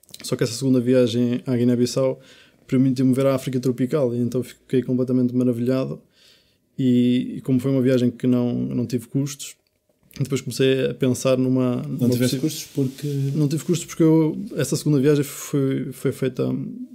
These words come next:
Speaker 1: bocadinho para, para guiar um grupo de pessoas que ia fazer uma, um documentário na Guiné-Bissau. E então convidaram-me para, para ir, como eu tinha feito o percurso praticamente todo e conhecia aquelas manhas das fronteiras e não sei o quê,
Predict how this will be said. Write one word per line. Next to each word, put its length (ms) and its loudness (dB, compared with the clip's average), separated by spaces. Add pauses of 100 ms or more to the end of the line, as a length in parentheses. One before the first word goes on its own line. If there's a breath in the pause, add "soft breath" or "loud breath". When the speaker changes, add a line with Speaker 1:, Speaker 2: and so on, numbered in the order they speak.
Speaker 1:
bocadinho 420 0
para, 360 2
para 180 0
guiar 240 4
um 140 4
grupo 180 0
de 60 -20
pessoas 240 -2
que 100 -16
ia 40 -14
fazer 140 0
uma, 300 2 (880 soft breath)
um 100 2
documentário 680 2 (180)
na 160 0
Guiné-Bissau. 560 2 (480 soft breath)
E 60 -2
então 200 2
convidaram-me 460 2
para, 320 0
para 220 -2
ir, 220 0
como 200 0
eu 80 4
tinha 160 0
feito 220 0
o 40 -4
percurso 360 -2
praticamente 420 2
todo 280 2
e 20 -4
conhecia 360 0
aquelas 260 2
manhas 260 4
das 80 -2
fronteiras 440 2
e 40 2
não 80 2
sei 140 0
o 40 0
quê, 280 -4